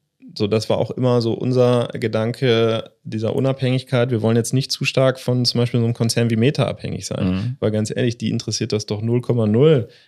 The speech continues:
Speaker 1: ob jetzt irgendwie, wenn wir sehr stark darauf setzen und die jetzt ihre Policy ändern und wir, und was soll ich dann sagen? Und sagen, "Ey, das ist aber uncool für uns, dass ihr gerade eure, äh, ne, weiß ich nicht, die, die Preise hier, äh, geändert habt." Oder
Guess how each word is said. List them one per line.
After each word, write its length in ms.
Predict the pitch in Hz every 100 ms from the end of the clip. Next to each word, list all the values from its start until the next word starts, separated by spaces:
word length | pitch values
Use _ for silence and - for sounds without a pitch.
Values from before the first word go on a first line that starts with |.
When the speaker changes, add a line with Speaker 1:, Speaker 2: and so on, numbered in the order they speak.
| _ _
Speaker 1:
ob 240 | 110 -
jetzt 280 | 117 110 -
irgendwie, 400 | - 98 110 113
wenn 160 | 104 101
wir 220 | 113 117
sehr 180 | 113 113
stark 280 | - 117 -
darauf 300 | 107 98 104
setzen 580 | 117 143 - 127 104 - _
und 180 | - 107
die 60 | 113
jetzt 120 | 107
ihre 180 | - 101
Policy 420 | - 123 156 110
ändern 400 | - 104 98 98
und 280 | - 98 98
wir, 260 | 101 101 -
und 100 | 101
was 100 | 98
soll 80 |
ich 60 | 104
dann 140 | 104
sagen? 360 | 101 113 110 101
Und 220 | - 98
sagen, 240 | - 95 -
"Ey, 100 | 98
das 200 | 95 95
ist 100 | 107
aber 160 | 98
uncool 320 | 113 123 139
für 120 | 131 -
uns, 280 | 127 139
dass 100 | 117
ihr 100 | 117
gerade 320 | 110 107 104 -
eure, 540 | 107 104 - - -
äh, 40 |
ne, 180 | 113 127
weiß 100 | 117
ich 80 | 107
nicht, 140 | 104
die, 120 | 110 107
die 120 | 104
Preise 400 | - 101 107 117
hier, 260 | 120 117
äh, 240 | 85 107 104
geändert 360 | 101 117 113
habt." 260 | 117 113 -
Oder 180 | 110